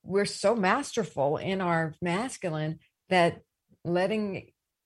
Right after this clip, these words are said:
in something else is at times in certain, sometimes we're really good at the masculine in our work. Sometimes we're really good at it in our relationships. And then we're good at the feminine in our work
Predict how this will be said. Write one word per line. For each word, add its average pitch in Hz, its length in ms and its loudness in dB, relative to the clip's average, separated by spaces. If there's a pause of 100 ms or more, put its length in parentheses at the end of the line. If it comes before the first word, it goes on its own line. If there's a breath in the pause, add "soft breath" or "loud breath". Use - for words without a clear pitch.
(120)
in 214 400 -2
something 196 440 -6
else 202 420 0 (720)
is 185 500 0 (160)
at 165 240 0
times 208 560 -4
in 175 160 -2
certain, 170 340 -2 (180 loud breath)
sometimes 233 420 0
we're 220 60 2
really 208 240 4
good 196 320 2
at 190 140 -2
the 165 80 -2
masculine 175 600 -4
in 170 120 -2
our 156 140 -4
work. 156 460 0 (340 loud breath)
Sometimes 190 300 -2
we're 180 80 0
really 185 160 4
good 170 240 2
at 170 120 0
it 175 140 2
in 170 60 -2
our 160 340 -2
relationships. 175 800 -4 (500 loud breath)
And 180 180 2
then 170 440 2 (180)
we're 160 280 0
good 165 200 -2
at 170 100 -2
the 175 60 -2
feminine 170 500 0
in 160 140 -2
our 151 380 -2 (360)
work 180 540 0